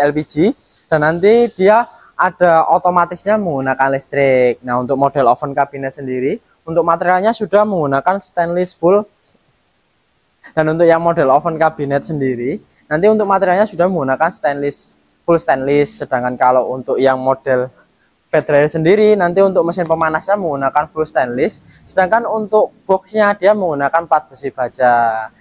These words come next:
Nah, untuk yang pertama saya jelaskan untuk yang mesin model oven cabinet, yaitu nanti di sini dia sudah dilengkapi dengan sistem kontrol full otomatis. Untuk kontrol otomatisnya sendiri sudah dilengkapi dengan tombol power on off,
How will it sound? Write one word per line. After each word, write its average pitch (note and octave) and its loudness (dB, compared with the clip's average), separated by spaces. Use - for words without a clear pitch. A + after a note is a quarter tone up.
Nah, C#3+ -2
untuk F#3+ 2
yang G#3+ 4
pertama G3+ -2
saya G3+ 2
jelaskan F3 -2
untuk E3+ -4
yang E3 0
mesin E3 -8
model D3+ -4
oven D3 -2
cabinet, C3 -4
yaitu D#3 4
nanti G#3+ 2
di G3 -2
sini F#3 2
dia G3+ 2
sudah G#3+ 0
dilengkapi D3+ 0
dengan D3+ -8
sistem E3 -10
kontrol E3 0
full E3+ 2
otomatis. D3+ -2
Untuk D#3+ 0
kontrol D#3 4
otomatisnya E3 -2
sendiri D#3+ 0
sudah D#3+ -2
dilengkapi C#3+ -4
dengan C#3 -8
tombol C3 -2
power C3+ 2
on C3 -4
off, - -2